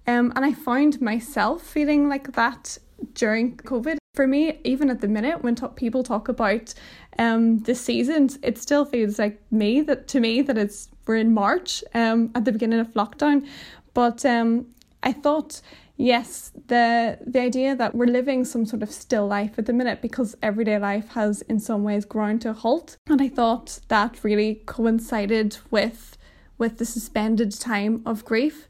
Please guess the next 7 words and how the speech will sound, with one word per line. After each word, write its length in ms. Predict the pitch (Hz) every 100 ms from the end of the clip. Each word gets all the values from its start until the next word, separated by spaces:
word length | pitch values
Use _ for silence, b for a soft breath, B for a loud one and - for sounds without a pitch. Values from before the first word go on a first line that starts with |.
| _ -
But 180 | 247
also, 540 | - 285 294 349 262 196
you 120 | - 240
know, 300 | 233 214 - _ _ _ _ _ -
this 280 | 220 240
sort 200 | - 254
of 300 | 262 262 -